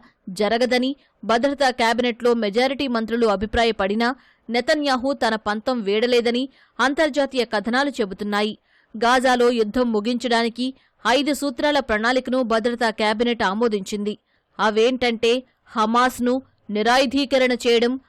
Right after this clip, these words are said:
ఆ సంస్థ దగ్గర బందీలుగా ఉన్న ఇజ్రాయెల్ పౌరులను విడుదల చేయడం, గాజాలో సైనిక వ్యవస్థ లేకుండా చేయడం, ఆ నగరం భద్రతపై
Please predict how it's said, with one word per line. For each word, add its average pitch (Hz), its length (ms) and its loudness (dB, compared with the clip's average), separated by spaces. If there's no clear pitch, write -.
ఆ 226 100 4
సంస్థ 262 420 -2
దగ్గర 247 320 0
బందీలుగా 240 540 0
ఉన్న 240 180 0
ఇజ్రాయెల్ 240 360 0
పౌరులను 233 500 2
విడుదల 214 340 0
చేయడం, 226 280 0
గాజాలో 262 600 4
సైనిక 262 420 0
వ్యవస్థ 233 400 0
లేకుండా 247 400 2
చేయడం, 233 400 2
ఆ 220 120 2
నగరం 240 400 2
భద్రతపై 240 560 0